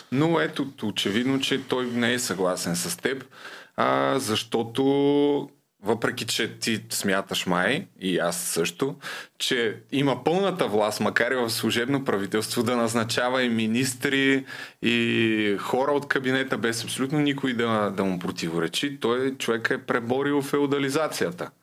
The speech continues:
Така че, не знам.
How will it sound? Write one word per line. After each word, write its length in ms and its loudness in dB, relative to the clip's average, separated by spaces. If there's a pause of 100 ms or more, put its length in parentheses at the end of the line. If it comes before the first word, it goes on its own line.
(580)
Така 320 0
че, 400 0 (360)
не 180 -2
знам. 400 0